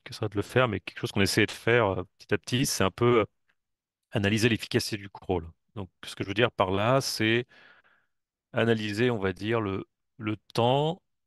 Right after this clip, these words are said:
entre le moment où on faisait une modification sur une page, ou dans la structure du site,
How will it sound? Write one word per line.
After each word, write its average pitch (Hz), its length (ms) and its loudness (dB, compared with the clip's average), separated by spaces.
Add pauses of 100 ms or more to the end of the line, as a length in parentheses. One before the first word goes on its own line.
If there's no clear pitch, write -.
(760)
entre 120 460 -2
le 104 80 0
moment 120 400 4
où 101 160 0
on 101 120 -6
faisait 110 380 2 (1300)
une 104 120 -8
modification 110 600 0
sur - 180 -2
une 87 100 -6
page, 123 460 -2 (1040)
ou 107 80 -4
dans 95 120 2
la 90 80 2
structure - 380 -4
du 90 80 -6
site, - 440 -4